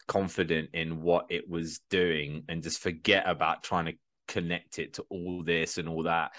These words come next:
You know, just, like, if it was literally a thing about a, a thirty-something, um, you know, lawyer who basically went in and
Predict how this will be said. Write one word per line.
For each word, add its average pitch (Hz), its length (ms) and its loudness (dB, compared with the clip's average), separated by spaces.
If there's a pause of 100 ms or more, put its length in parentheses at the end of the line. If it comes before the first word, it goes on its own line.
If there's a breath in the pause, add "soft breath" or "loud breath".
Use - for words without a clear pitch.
(440 loud breath)
You 117 120 4
know, 92 200 4
just, 117 260 -2
like, 123 480 2 (120)
if 127 200 2
it 120 160 6
was 120 320 6
literally 101 840 2
a 92 440 2 (380 soft breath)
thing 113 440 4
about 90 420 0
a, 87 400 -2 (160)
a 85 80 -6
thirty-something, 90 1160 -4 (500 soft breath)
um, 82 480 0
you 92 120 -4
know, 80 280 -2
lawyer 85 680 4
who 87 160 -4
basically 101 520 0
went 90 320 -2
in 90 240 -2
and 80 240 -4